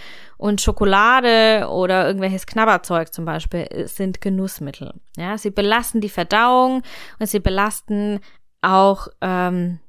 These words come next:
die Stoffwechselorgane, wie zum Beispiel die Bauchspeicheldrüse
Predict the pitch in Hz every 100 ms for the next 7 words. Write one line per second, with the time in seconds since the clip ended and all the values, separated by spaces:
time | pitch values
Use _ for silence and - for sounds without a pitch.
0 | - _ _ _ _ - 185 - 180 175
1 | 170 - 269 277 214 180 - - 170 156
2 | 156 165 190 240 247 196 202 196 185 180
3 | 165 - 220 233 202 190 180 190 180 180